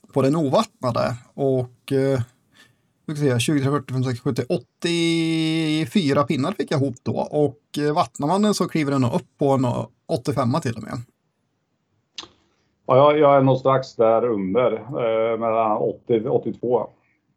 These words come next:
Speaker 1: Mm.
Speaker 2: på den. Eh, ligger på den. Den är, den är bra, man kan rekommendera den, men jag har svårt att hitta något som liksom lyfter den över den poängnivån då.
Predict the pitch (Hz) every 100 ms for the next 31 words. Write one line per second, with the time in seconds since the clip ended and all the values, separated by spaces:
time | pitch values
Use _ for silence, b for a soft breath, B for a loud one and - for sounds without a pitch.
0 | 165 160 139 107 104 107 101 _ _ _
1 | _ _ _ - 117 117 117 113 113 113
2 | 120 113 135 131 143 139 135 135 131 131
3 | 131 123 107 117 113 110 117 113 117 110
4 | 101 98 104 107 107 107 107 110 117 110
5 | - 123 113 - 117 107 107 127 110 107
6 | 101 - 110 98 98 104 104 107 98 _
7 | 110 104 101 98 107 98 98 107 98 101
8 | 98 101